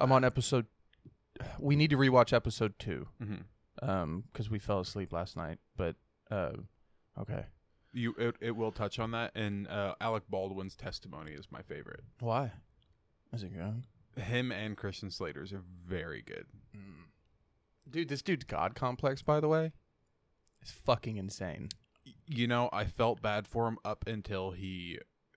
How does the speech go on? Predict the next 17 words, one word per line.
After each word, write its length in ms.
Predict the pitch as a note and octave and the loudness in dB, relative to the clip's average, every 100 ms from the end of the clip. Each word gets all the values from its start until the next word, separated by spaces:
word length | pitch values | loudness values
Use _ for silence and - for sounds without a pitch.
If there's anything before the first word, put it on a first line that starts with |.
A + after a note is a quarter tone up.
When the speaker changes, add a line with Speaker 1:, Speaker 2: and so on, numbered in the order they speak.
| _ | _
Speaker 2:
par-, 300 | - G#2+ G2 F2 _ _ _ _ _ _ _ | -2 -2 -4 -8 _ _ _ _ _ _ _
mm, 200 | A2+ G#2 F2 - _ _ | -12 -10 -10 -16 _ _
he 300 | G#2 G#2+ G#2 - _ _ _ _ | -10 -8 -8 -12 _ _ _ _
paralyzed 680 | G#2 F#2+ F2+ F2 C2 F2 - | -2 -2 0 -2 -4 -6 -10
his 100 | E2+ | -10
friend. 340 | - - - - - - _ _ _ - | -8 -8 -10 -20 -20 -20 _ _ _ 2
Speaker 1:
I 80 | |
didn't 220 | C3+ C#3 B2+ | 4 4 4
feel 140 | B2 | 0
bad. 140 | F#2 - | -2 0
Why 180 | B2+ | 2
would 180 | D3+ D#3 | 2 0
you 60 | C#3 | -2
feel 120 | A#2+ A2 | -2 -2
bad 180 | C3 | -2
for 100 | F3+ | -4
him? 180 | D2 G2+ | -8 -10